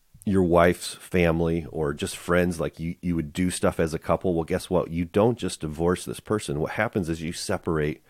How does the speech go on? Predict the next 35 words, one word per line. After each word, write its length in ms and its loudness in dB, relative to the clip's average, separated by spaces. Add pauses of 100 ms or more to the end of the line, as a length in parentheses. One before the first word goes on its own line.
(320)
from 300 -6
all 340 6
of 100 0
these 180 -4
other 200 -2
people 340 -4
as 160 -8
well, 420 -2
and 120 -2
it 100 -2
just 180 -8
fractures 880 0 (640)
connections 760 -2
and 160 -6
relationships. 840 -4 (500)
Number 200 2
four 240 4
is 80 0
an 80 0
obvious 420 2
one, 200 0
though, 160 2
but 140 -4
he 60 -4
says, 240 -4
like, 140 -6
social 340 -4
media. 380 -4 (540)
Like, 180 -4
we 200 2
have 220 2
friends 680 0 (200)
online, 500 2 (220)
<laughs> 240 -10
right? 320 2